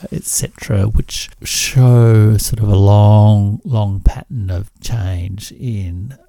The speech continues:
uh, social arrangements. And then I looked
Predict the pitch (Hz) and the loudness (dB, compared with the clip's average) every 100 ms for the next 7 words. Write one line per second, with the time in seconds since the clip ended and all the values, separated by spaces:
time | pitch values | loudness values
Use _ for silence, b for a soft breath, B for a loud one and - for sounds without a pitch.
0 | - 104 92 87 101 - 110 98 - 117 | -14 -10 -8 -8 -6 -8 -8 -10 -10 -8
1 | 104 - 117 113 95 90 92 92 - - | -10 -10 -8 -6 -4 -6 -8 -10 -14 -14
2 | - _ - - - - - _ _ _ | -16 _ -14 -14 -14 -18 -20 _ _ _
3 | - 127 139 190 170 147 135 - | -6 -2 0 0 2 2 0 -6